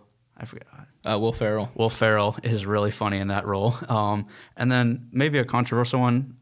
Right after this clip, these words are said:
Speaker 1: I don't really care, but Daddy's Home Two. That one is also
Speaker 2: That is,
Speaker 1: hilarious.
Speaker 2: <laughs> that is a phenomenal movie. Um, I'm surprised,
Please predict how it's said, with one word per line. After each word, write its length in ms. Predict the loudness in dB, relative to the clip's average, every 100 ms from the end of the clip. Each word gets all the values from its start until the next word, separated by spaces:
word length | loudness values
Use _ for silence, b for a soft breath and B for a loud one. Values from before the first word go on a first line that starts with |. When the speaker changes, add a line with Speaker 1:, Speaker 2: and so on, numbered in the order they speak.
| _
Speaker 1:
I 60 | -2
don't 100 | 0
really 140 | -2
care, 260 | 0 0 0
but 200 | -2 0
Daddy's 300 | 0 0 -4
Home 160 | -8
Two. 260 | -8 -6 -8 b b
That 180 | -4 -2
one 140 | -2
is 100 | -4
also 140 | -4 0
Speaker 2:
That 200 | 2 2
is, 140 | 0
Speaker 1:
hilarious. 340 | 0 -2 -2 2
Speaker 2:
<laughs> 20 |
that 140 | 2
is 100 | 2
a 100 | 0
phenomenal 680 | -2 -2 -2 0 0 0 0
movie. 380 | 0 0 -2 -4 B B B -6
Um, 400 | -2 0 -2 -6 -12 _ -6
I'm 260 | -2 -2 -4
surprised, 560 | -8 -2 2 2 0